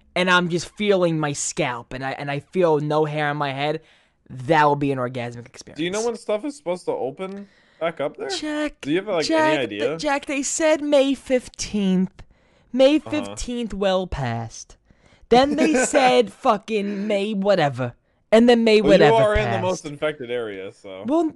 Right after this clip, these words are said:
Speaker 1: technically, yeah, but also technically not.
Speaker 2: Yeah,
Speaker 1: Like, life's
Speaker 2: New
Speaker 1: going
Speaker 2: York.
Speaker 1: on.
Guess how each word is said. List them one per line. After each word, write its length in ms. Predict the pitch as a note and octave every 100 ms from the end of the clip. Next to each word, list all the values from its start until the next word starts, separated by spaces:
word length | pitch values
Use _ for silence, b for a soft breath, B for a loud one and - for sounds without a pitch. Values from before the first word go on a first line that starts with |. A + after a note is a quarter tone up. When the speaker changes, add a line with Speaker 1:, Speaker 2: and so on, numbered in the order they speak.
| -
Speaker 1:
technically, 800 | - A4 A4+ A#4+ A#4 F#4+ G4+ D#4
yeah, 320 | E4 G#4+ G#4+ D4+
but 160 | D#4 -
also 320 | E4+ F#4 G4
technically 560 | - D4+ D#4 D4 E4+ E4
not. 220 | F4 F4
Speaker 2:
Yeah, 0 |
Speaker 1:
Like, 140 | D4
life's 360 | B3+ C#4+ G#4+ -
Speaker 2:
New 60 | B3+
Speaker 1:
going 360 | F#4 F4+ E4+ D4
Speaker 2:
York. 100 |
Speaker 1:
on. 100 | C4